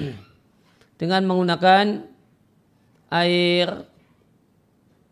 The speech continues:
Maka di sini letak motivasi untuk salat malam. Dan sholat secara, dan sholat fardu lebih-lebih lagi.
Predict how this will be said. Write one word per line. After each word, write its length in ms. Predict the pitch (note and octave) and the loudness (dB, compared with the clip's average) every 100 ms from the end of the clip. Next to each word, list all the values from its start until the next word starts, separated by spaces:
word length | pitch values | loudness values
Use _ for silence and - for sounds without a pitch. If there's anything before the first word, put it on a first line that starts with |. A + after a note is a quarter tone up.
| _ _ _ _ - | _ _ _ _ -16
Maka 240 | D3+ F3 | -6 -4
di 80 | E3 | -4
sini 240 | D#3+ F#3 G3 | -4 -2 -2
letak 560 | F#3 F#3+ G3 G#3 - F3 | 0 4 6 6 2 -6
motivasi 640 | F#3 F3+ F3 G3 F#3 F#3+ | -4 -4 -2 0 0 -4
untuk 480 | F3+ F3 F#3 G3 G3 - - - _ _ _ _ - | -4 0 2 2 0 -6 -20 -20 _ _ _ _ -12
salat 320 | - F3+ F3+ F3+ | -2 2 2 0
malam. 680 | F3 E3+ F3 G3 G#3 G#3+ - - _ _ _ _ _ _ _ _ _ _ _ - | -2 2 2 4 2 -2 -14 -20 _ _ _ _ _ _ _ _ _ _ _ -2
Dan 240 | E3+ F3+ | 0 0
sholat 320 | F3 F#3 F#3 | 0 0 2
secara, 800 | F#3 F3 F3+ F3 F3 E3+ E3+ D#3 - _ _ _ _ _ - | -2 0 2 4 4 4 2 0 -8 _ _ _ _ _ -6
dan 160 | F3 | -4
sholat 320 | E3+ F3 E3+ - | 0 0 0 0
fardu 400 | G3 F#3+ E3+ F3+ | 0 2 0 0
lebih-lebih 560 | E3+ E3+ E3 D3 D#3 | 0 0 0 0 0
lagi. 480 | D3+ C#3+ D3+ C#3 - | 0 0 -4 -6 -12